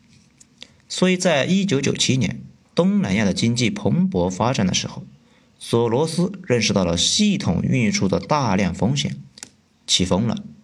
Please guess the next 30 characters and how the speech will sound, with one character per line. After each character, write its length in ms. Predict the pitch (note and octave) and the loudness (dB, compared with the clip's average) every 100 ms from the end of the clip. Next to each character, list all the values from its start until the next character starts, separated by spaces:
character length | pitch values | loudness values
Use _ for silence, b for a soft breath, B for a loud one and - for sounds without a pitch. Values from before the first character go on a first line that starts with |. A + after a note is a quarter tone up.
| _ _ - | _ _ -6
风 320 | - C#3 D3 | -2 0 2
里 60 | |
面 260 | G2 F#2 G2 | 0 0 0
有 120 | G2 | 0
血 220 | G#2 - - | 2 0 -2
腥 300 | - G2 B2+ | -2 0 0
味 100 | A#2+ | -2
儿。 120 | - - _ _ b b b b b b b b - | -8 -18 _ _ b b b b b b b b -12
索 260 | - F#3+ | -2 0
罗 120 | F#3+ | 2
斯 100 | G3+ | 2
的 100 | G3+ | 2
思 200 | D#3 F#3+ | 2 0
路 280 | F3+ - - - | 0 -2 -8 -18
非 200 | - C3+ | -2 0
常 140 | B2+ | 2
简 180 | B2+ - | 0 0
单， 240 | - - - - _ - - | -2 -4 -10 -20 _ -8 0
就 100 | C3+ | 2
是 180 | C3+ A#2 | 2 2
我 60 | |
们 140 | F2+ F2 | 2 2
上 140 | A#2+ | 2
面 100 | G2 | 2
说 140 | G2 | 2
的 60 | F#2 | 2
那 100 | G2 | 2
个 80 | F#2+ | 0
操 240 | - F2+ | 0 0
作， 180 | F2+ G2+ | 0 -8